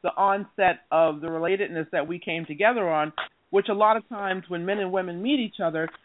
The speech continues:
there's some attraction. It was never that. Jay and I always met from a, a,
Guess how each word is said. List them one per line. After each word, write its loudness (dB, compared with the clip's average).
there's 6
some 0
attraction. -6
It -4
was 0
never -2
that. 4
Jay 4
and -2
I 4
always 2
met -2
from 4
a, -6
a, 6